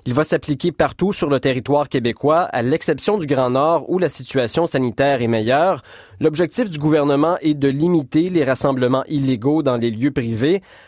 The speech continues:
À l'heure actuelle, les Québécois doivent rester en bulle familiale,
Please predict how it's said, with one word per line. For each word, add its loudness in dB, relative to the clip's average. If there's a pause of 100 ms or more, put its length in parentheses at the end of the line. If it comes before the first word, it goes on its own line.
À -2
l'heure 2
actuelle, 0
les 0
Québécois 0
doivent 0
rester 0
en 2
bulle -2
familiale, 0